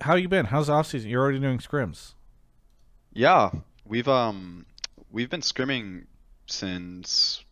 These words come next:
Speaker 2: like, late April, so we started really early, and it's been going pretty good.
Speaker 1: How's the,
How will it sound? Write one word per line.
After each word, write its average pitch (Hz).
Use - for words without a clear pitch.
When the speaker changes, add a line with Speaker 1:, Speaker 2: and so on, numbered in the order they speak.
Speaker 2:
like, 87
late 104
April, 151
so 98
we 98
started 107
really 98
early, 82
and 92
it's 85
been 107
going 92
pretty 92
good. 82
Speaker 1:
How's 120
the, 110